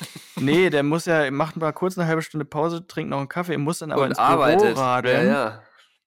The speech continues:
Speaker 1: ähm, und muss in vier Stunden machen, was er sonst an einem Tag machen muss.
Speaker 2: Wie gelingt ihm das, das denn so?
Speaker 1: Dass man halt sich komplett konzentriert und sich zwingt, die ganze Zeit was zu machen, was ja natürlich überhaupt eigentlich an einem normalen Arbeitstag gar nicht so ist. Da kann man auch mal eine Pause machen und so.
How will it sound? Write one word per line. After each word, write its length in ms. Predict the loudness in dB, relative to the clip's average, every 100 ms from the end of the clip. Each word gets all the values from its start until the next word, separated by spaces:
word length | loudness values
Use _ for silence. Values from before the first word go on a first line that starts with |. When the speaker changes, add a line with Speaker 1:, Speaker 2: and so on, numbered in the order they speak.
| _
Speaker 1:
ähm, 220 | -2 0 -2
und 200 | -4 0
muss 220 | -2 -2
in 140 | -6
vier 340 | -8 -2 -2 -2
Stunden 880 | -4 0 2 2 2 2 0 -2 _
machen, 340 | -2 -2 -2 -4
was 140 | -2
er 120 | -2
sonst 280 | -2 -4 -4
an 120 | -6
einem 300 | -4 -2 -4
Tag 360 | -6 -8 -8 -20 _ _ _ _ _ _
machen 460 | -8 -6 -8 -8 -14 _ _
muss. 400 | -10 -10 -12 -20 _
Speaker 2:
Wie 120 | -16 -8
gelingt 360 | -4 -4 -6
ihm 220 | -4 -2
das, 260 | -2 -2 -6
das 240 | -8 -8
denn 200 | -8 -8
so? 300 | -8 -8 -8 -12 _ _
Speaker 1:
Dass 240 | -4 -2
man 220 | -2 -2
halt 200 | -2 -2
sich 280 | -4 -12 -10
komplett 420 | -10 -6 -4 -6
konzentriert 680 | -4 -6 -4 -8 -8 -4 -4
und 240 | -4 -8 -8
sich 240 | -10 -12
zwingt, 480 | -20 -8 -4 -4 -6
die 80 | -8
ganze 220 | -8 -8
Zeit 240 | -6 -6 -6
was 220 | -12 -10
zu 60 | -8
machen, 300 | -6 -6 -8
was 140 | -8
ja 100 | -6
natürlich 480 | -8 -8 -8 -8 -8
überhaupt 560 | -10 -6 -6 -6 -10
eigentlich 320 | -8 -8 -8 -10
an 80 |
einem 120 | -8 -8
normalen 340 | -6 -4 -4
Arbeitstag 560 | -4 -6 -8 -16 -18 -10
gar 140 | -6
nicht 120 | -6
so 60 | -8
ist. 160 | -14 -14
Da 60 |
kann 140 | -12 -10
man 100 | -10
auch 40 |
mal 100 | -10
eine 80 | -14
Pause 320 | -8 -6 -4
machen 220 | -4 -6
und 100 | -8
so. 160 | -6 -8